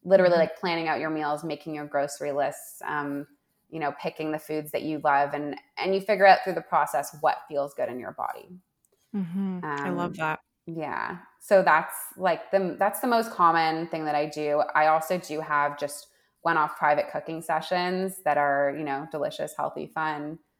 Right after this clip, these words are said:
Speaker 1: We cook together from mine to yours, and that's completely custom. Um, and, you know, I'm doing those for families and groups of friends as well who aren't in the same homes now, because it's nice to be able to connect that way.
Speaker 2: Mm-hmm. Yeah, that's fun.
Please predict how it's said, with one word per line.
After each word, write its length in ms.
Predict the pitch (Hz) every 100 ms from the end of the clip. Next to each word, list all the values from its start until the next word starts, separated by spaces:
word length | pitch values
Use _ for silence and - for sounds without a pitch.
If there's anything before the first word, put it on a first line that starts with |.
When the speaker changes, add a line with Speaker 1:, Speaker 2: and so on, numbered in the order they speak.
| _ 160
Speaker 1:
We 80 |
cook 200 | 151 151
together 340 | - 143 143 143
from 120 | 160
mine 200 | 151 135
to 120 | 151 151
yours, 300 | 135 143 156
and 80 |
that's 200 | 143 -
completely 320 | 180 180 - -
custom. 680 | - - - 139 135 139 -
Um, 500 | 143 135 135 131 160 _ _ _ _ _ -
and, 120 | 160 165
you 40 |
know, 60 | 151
I'm 200 | 151 156
doing 220 | 165 156
those 260 | 147 143 -
for 440 | 160 151 147 139 -
families 440 | 147 147 143 147
and 220 | 147 143
groups 240 | 151 143 151
of 120 | 147
friends 240 | - 98
as 160 | 147 -
well 220 | - 156
who 180 | - 170
aren't 220 | - 143
in 80 | 156
the 80 | 165
same 400 | - 175 180 180
homes 380 | 185 175 185 -
now, 280 | 180 196 196
because 260 | - -
it's 160 | - -
nice 200 | - -
to 60 |
be 60 | -
able 120 | -
to 80 | -
connect 360 | - 165 - -
that 180 | -
way. 260 | - 277 311 _ _ _ _ _ -
Speaker 2:
Mm-hmm. 420 | 220 185 226 202 180 _ _ -
Yeah, 120 | 202
that's 180 | 185 -
fun. 280 | - 180